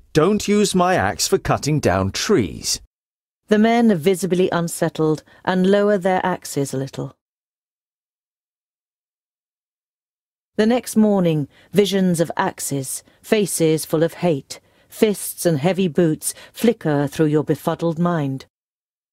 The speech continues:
Speaker 2: Your first attempt to move fails when pain shoots through every bone, every muscle,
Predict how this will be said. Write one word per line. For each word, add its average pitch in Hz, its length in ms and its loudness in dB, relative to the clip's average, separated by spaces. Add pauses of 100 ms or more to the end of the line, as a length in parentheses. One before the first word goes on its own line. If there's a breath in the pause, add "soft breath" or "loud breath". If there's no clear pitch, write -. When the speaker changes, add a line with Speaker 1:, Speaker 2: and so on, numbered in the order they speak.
(260)
Speaker 2:
Your 226 140 2
first 269 380 0
attempt 233 400 0
to 190 80 0
move 190 420 2
fails 143 640 -2 (160 loud breath)
when 175 220 2
pain 185 420 2
shoots - 500 -2
through 156 200 2
every 202 260 2
bone, 147 480 0 (220 loud breath)
every 180 300 2
muscle, 156 520 -2